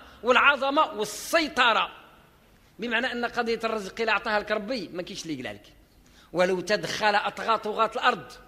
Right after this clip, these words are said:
ما كان له لينزع منك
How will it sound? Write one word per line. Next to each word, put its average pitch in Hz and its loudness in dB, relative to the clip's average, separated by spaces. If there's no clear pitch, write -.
ما 254 4
كان 262 4
له 262 2
لينزع 254 2
منك 294 2